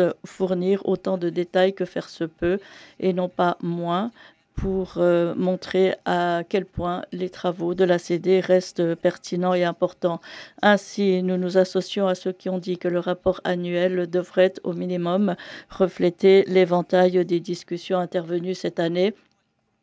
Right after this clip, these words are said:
à, à l'occasion de séances officielles ou informelles, euh, et, euh, évoquer tous les sujets abordés. Nous nous réjouissons de, d'étayer ce rapport et,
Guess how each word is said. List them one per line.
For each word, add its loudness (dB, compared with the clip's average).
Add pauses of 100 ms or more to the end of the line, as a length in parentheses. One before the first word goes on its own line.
(340)
à, 4
à 2
l'occasion 2
de 0
séances -2 (140)
officielles 0
ou 2
informelles, -2 (420)
euh, -4 (100)
et, 4
euh, -4 (680)
évoquer 2
tous -4
les -2
sujets -4
abordés. 0
Nous -4
nous -4
réjouissons -2 (340)
de, 2
d'étayer 2
ce -2
rapport 2 (720)
et, 2